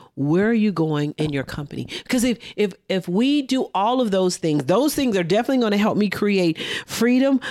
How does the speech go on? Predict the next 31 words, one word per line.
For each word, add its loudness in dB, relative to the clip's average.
flexibility, 0
fun, -2
and 0
more 0
time 0
with 0
my -2
family. -6
So 0
I 0
know 2
the 0
personal -2
side -2
and -2
the 0
business -2
side, -2
here's -2
what -4
we 0
need 0
to -10
do. -4
Do 0
you 2
know 2
where -2
you 0
are -6
going? -6